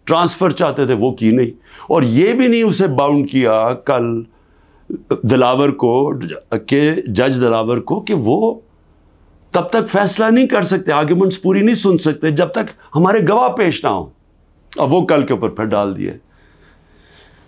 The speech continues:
अब मैं सिर्फ ये कहना चाहता हूँ कि देखें, फैसला जो भी आ जाएगा डिस्क्वालीफाई कर देंगे। क्या मैं मुतमईन होऊंगा? क्या ये कौम मान जाएगी इस फैसले को?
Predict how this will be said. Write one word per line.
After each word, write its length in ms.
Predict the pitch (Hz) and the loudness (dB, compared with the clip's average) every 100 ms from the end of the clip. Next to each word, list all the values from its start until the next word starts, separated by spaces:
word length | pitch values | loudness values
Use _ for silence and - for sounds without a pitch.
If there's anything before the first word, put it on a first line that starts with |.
| _ _ _ _ _ _ | _ _ _ _ _ _
अब 60 | 143 | 0
मैं 200 | 170 185 | 2 2
सिर्फ 260 | - 214 | 2 2
ये 100 | 180 | 2
कहना 280 | 190 165 127 | 2 2 0
चाहता 320 | 101 101 87 | 0 -4 -2
हूँ 120 | 104 104 | -8 -6
कि 80 | |
देखें, 400 | 139 147 170 143 104 - _ _ _ _ - - - - | -4 -4 -2 -2 -4 -12 _ _ _ _ -20 -20 -20 -8
फैसला 480 | - 175 - 190 160 | -2 -2 0 0 0
जो 260 | 147 120 175 | 0 -2 0
भी 140 | 156 | 0
आ 140 | 147 123 | 2 2
जाएगा 460 | 127 117 110 104 | 2 0 0 -2
डिस्क्वालीफाई 640 | 107 104 - 127 113 98 101 | -2 -4 -2 -2 -2 -2 -4
कर 200 | 98 90 | -2 -4
देंगे। 320 | 85 87 80 76 _ _ _ _ _ _ _ _ _ _ _ _ _ - - _ - _ | -2 -2 -2 -6 _ _ _ _ _ _ _ _ _ _ _ _ _ -20 -20 _ -20 _
क्या 140 | - 113 | -2 0
मैं 140 | 113 | 2
मुतमईन 440 | 123 113 - 113 110 | 2 0 0 2 2
होऊंगा? 540 | 104 107 104 98 85 _ _ _ _ _ _ _ _ _ - | 2 2 0 -2 -6 _ _ _ _ _ _ _ _ _ -2
क्या 140 | 110 | 2
ये 140 | 107 | 2
कौम 320 | 98 98 104 110 | 0 0 0 2
मान 220 | 107 107 | 2 0
जाएगी 240 | 113 107 | -2 -2
इस 140 | 107 - | -4 -4
फैसले 340 | 98 92 - | -6 -4 -8
को? 220 | 95 87 | -8 -10